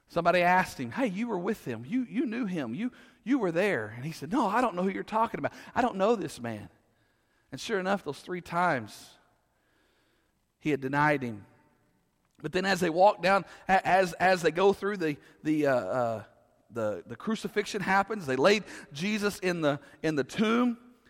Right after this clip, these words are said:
and, and Peter's down there. He's one of the first to be there. He's one of the first to look in, one of the first to see.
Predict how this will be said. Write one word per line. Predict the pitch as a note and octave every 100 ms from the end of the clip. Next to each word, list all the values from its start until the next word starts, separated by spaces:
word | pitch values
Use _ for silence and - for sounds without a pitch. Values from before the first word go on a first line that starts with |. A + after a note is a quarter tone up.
| _ _ -
and, | F3 G3
and | F#3+ E3
Peter's | G3+ B3 A#3 D#3+
down | F#3+ G#3
there. | A#3
He's | G#3
one | F3+ F3+
of |
the | D#3
first | - D4 - -
to |
be | D#3+ D3+ G3+
there. | A3+ A3+
He's | G3
one | F3+ E3+
of |
the | -
first | F#3+ G#3+ -
to |
look | D#3 F3 A3 G#3
in, | A3 G3+
one | F#3
of |
the | E3+
first | F#3 G#3 -
to | F3+
see. | - G#3+ A3